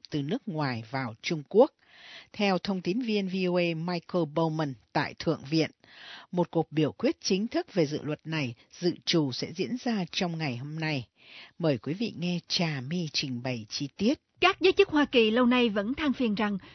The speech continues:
Speaker 2: Trung Quốc cố ý ghim đồng nguyên dưới giá trị thực trong khuôn khổ một sách lược nhằm thúc đẩy xuất khẩu mang tính khốc liệt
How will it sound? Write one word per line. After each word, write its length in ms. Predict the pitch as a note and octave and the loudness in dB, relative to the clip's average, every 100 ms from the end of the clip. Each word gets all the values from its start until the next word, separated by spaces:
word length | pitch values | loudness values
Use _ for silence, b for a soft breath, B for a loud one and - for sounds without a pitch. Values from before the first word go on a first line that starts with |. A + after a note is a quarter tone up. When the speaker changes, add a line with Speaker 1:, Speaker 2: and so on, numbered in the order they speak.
| - | -2
Speaker 2:
Trung 180 | D4+ C4 | 2 4
Quốc 120 | F#4+ - | 2 4
cố 160 | C#4 | 4
ý 280 | D#4+ C4+ F4 C4 | 4 2 2 2
ghim 280 | A#3+ G3+ G3 | 0 0 0
đồng 240 | G#3 G3+ | 0 2
nguyên 240 | A#3 A#3 A3 B B | 4 4 2 B B
dưới 260 | B3 C4+ F4 | 2 4 2
giá 120 | E4 | 0
trị 180 | - G3 | 0 -4
thực 220 | - G#3+ - - - | -2 -6 -8 -20 -2
trong 240 | C4 A3+ | 0 2
khuôn 180 | G#3 A#3+ | 2 0
khổ 240 | G#3+ F#3 G3+ | 2 0 2
một 240 | B3+ - | 2 0
sách 180 | D4 B3+ | -4 0
lược 200 | A3+ F#3+ B B - | 0 -2 B B 0
nhằm 200 | C4+ A#3+ | 2 2
thúc 160 | F4 | 0
đẩy 240 | C4 G3+ A#3 | 0 0 0
xuất 180 | F4+ - | -4 0
khẩu 320 | A#3 F#3 C4 B B | 0 0 -4 B B
mang 180 | C4 A#3 | 2 2
tính 220 | B3 C#4 | 2 0
khốc 180 | - F#4+ | -4 0
liệt 220 | B3 G#3 | 2 2